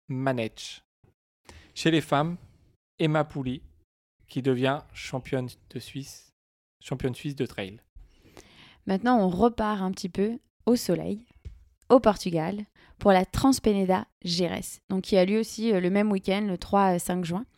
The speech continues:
Speaker 2: Donc sur le format long de cent soixante-cinq kilomètres, c'était des sentiers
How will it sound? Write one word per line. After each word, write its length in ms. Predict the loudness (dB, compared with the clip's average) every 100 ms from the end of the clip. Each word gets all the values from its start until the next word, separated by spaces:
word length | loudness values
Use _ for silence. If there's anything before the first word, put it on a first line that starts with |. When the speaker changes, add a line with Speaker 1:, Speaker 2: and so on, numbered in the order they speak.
| _ -20 -20 -20 -8
Speaker 2:
Donc 140 | -4 -2
sur 180 | 2 2
le 60 |
format 380 | 4 2 4 4
long 180 | 4 2
de 200 | 0 -2
cent 260 | -2 -2 0
soixante-cinq 460 | 0 -2 -2 -4
kilomètres, 420 | -2 0 0 -2 -6
c'était 240 | -4 -2
des 120 | -2 -4
sentiers 480 | -4 -8 -2 -2